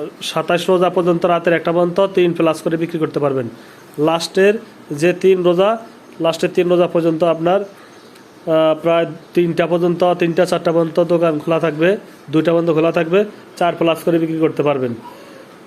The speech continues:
যদি আপনার ইচ্ছা থাকে লাস্টের চান রাতে আপনারা পাঁচ হাজার টাকাও বিক্রি করতে পারবেন, কফি সেল করতে পারবেন।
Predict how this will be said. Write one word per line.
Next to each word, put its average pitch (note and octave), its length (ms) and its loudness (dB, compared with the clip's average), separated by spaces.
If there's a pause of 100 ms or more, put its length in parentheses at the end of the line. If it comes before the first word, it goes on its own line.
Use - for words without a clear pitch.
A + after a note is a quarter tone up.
(560)
যদি E3 220 2
আপনার F3 280 2
ইচ্ছা F3 240 0
থাকে F3+ 240 2 (180)
লাস্টের E3+ 540 2
চান F#3 240 0
রাতে F#3 320 2 (400)
আপনারা E3 320 0
পাঁচ F3+ 220 -2
হাজার E3+ 240 0
টাকাও F#3 300 2
বিক্রি F3 280 -4
করতে - 240 0
পারবেন, D#3+ 300 2
কফি D3 200 0
সেল D#3 140 0
করতে D3 200 0
পারবেন। B2+ 280 0